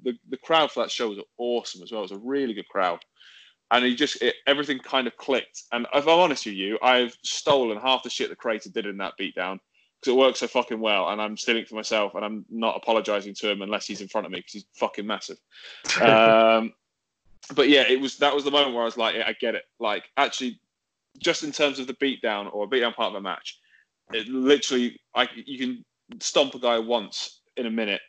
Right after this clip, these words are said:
Speaker 1: and that's all you need to do. You don't need to do move after move after move, because it's not the point of what you're trying to do. You're not trying to be impressive at that point. You're just trying
Speaker 2: Yeah.
Speaker 1: to get the crowd to fucking hate you. Or you're trying to get, if you're the face, you're trying to get the crowd onto your side,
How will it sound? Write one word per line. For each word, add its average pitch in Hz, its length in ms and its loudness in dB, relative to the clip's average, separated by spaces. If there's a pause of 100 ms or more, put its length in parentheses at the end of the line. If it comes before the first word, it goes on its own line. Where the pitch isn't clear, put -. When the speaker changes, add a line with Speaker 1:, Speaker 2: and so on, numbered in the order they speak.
(140)
Speaker 1:
and 117 100 -4
that's 110 180 -2
all 120 180 -2
you 110 100 -2
need 110 160 -4
to 110 80 -8
do. 107 80 0
You 95 240 -2
don't 120 240 4
need 113 200 -4
to 110 100 -8
do 101 340 0 (380)
move 120 180 4
after 107 220 0
move 104 140 -2
after 101 180 -2
move, 104 320 -2
because 110 480 -2 (720)
it's 110 200 -4
not 127 200 0
the 123 60 -4
point 123 360 -2
of 113 120 -6
what 113 160 4
you're 113 80 2
trying 113 260 0
to 117 100 2
do. 120 60 4
You're 117 100 2
not - 160 -2
trying 120 300 2
to - 80 -18
be 117 100 -2
impressive 117 480 -4
at 107 80 -8
that 110 180 -6
point. 131 280 -2 (480)
You're 107 80 -8
just 120 200 0
trying 117 220 4
Speaker 2:
Yeah. 110 60 0
Speaker 1:
to 95 60 -4
get 117 140 0
the 117 60 -10
crowd 113 360 2
to 110 100 -20 (260)
fucking 110 240 -8
hate 120 180 0
you. 92 120 -8 (440)
Or 120 360 6
you're 123 120 0
trying 127 180 2
to 120 40 2
get, 120 220 2
if 131 120 0
you're 123 160 2
the 117 120 0
face, 113 340 0
you're 117 80 -10
trying 123 220 -4
to 117 40 -8
get - 80 -10
the 113 60 -12
crowd 113 420 -2
onto 117 280 -8
your 110 80 -6
side, 107 360 0